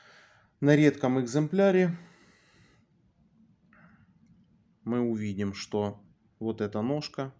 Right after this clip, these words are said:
практически касается края и краткая. Это ещё не всё. Переворачиваем монетку. <clears throat> Вторая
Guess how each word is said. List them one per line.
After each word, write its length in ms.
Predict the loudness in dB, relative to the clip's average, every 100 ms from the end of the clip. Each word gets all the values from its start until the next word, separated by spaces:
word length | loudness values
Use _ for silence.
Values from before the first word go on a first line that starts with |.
| _
практически 800 | -10 -8 -10 -8 -10 -10 -8 -8 -12 _ -20 -20
касается 760 | -10 -10 -4 -2 -4 -6 -10 -10 -16 -8
края 460 | -4 -2 -4 -6 -10 -20 -20 -20 -20 -20 -20 -20 -20 -20 -20 -20 -20 -20 -20 -20 -20 -6
и 340 | -4 -4 -10 -20 _
краткая. 720 | -4 0 0 -4 -8 -8 -12 -20 _ _ -20 -20 _ _ -20 -20 _ _ -20 _ -20 _ -20 -20 _ -12
Это 240 | -8 -4
ещё 280 | -4 -4 -6
не 120 | -6
всё. 340 | -8 -12 -12 -12 -8
Переворачиваем 840 | -4 -4 -2 -4 -6 -10 -10 -8
монетку. 640 | -8 -8 -8 -12 -14 -16 -16 -20 -20 -20 -20 -20 -20 -20 -20 -20 -20 -20 -20 -16 -14 -14 -20 -20 -20 _ -20 -20 -20 -20 -20 -20 -20 -20 -20 -20 -20 -20 -20 -20 -20 -20 -12
<clears throat> 1500 | -10 -8 -10 -12 -18 -20 -20 -20 -20 -20 -20 -20 -20 -20 -20
Вторая 600 | -4 0 2 2 -2